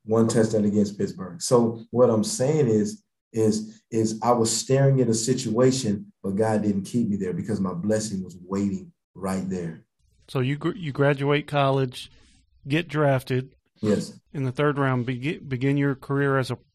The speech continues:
Speaker 2: professional football player. How long after that process was it before you were saved?
Speaker 1: Um, in, into my rookie season.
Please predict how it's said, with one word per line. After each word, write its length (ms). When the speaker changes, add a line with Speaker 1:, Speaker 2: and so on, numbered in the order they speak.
Speaker 2:
professional 560
football 380
player. 460
How 160
long 240
after 220
that 180
process 480
was 220
it 120
before 300
you 140
were 100
saved? 500
Speaker 1:
Um, 360
in, 240
into 160
my 120
rookie 260
season. 440